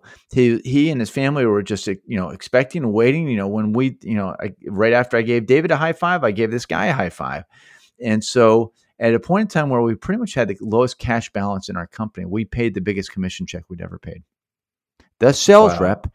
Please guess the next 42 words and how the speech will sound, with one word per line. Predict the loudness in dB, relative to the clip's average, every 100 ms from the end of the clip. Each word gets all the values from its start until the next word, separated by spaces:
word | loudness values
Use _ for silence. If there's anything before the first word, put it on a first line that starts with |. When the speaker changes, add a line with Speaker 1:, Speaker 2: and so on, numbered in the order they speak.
| _ _
Speaker 1:
had | 0 2 2
done | 2 0
their | 2 0
job. | 0 0 0 -2 -8 -20 _ _ _
They'd | -2
gone | 2 2
through | 2 4
all | 4
the | 4
questionnaires, | -2 -6 -4 -4 -2 0 -2 -6 _ -6
they'd | -4
done | -4 -4
the |
research | -2 -2 0 0 0 -2
and | -4
all |
that | -4
kind | -4 -4
of | -4
stuff, | -4 -4
and | -2
had | -2 0
no | 0 2 2
idea | 2 0 -2 -2 -4 -12 _ _ _
that | -8 -2
this | -2 -2
was | -4
gonna | -4
be | -4
for | -4 -4
the | -2
adult | 0 -2 -6 _ -16 -10
entertainment | -8 -4 -6 -6
business. | -8 -12 -10 -8
It |
was | -8 -8 -14 -20 _
in | -6
the | -2
name | 0 0
of | -4
a | -8
conglomerate. | -8 0 2 4 4 0